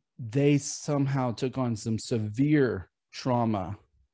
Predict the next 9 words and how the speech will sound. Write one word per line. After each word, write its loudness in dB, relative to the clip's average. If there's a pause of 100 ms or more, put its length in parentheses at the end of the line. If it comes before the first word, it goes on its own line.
(140)
on -2
look 0
good, -2
be, -6
they, 4
they 4
were 6
either 2
punished -2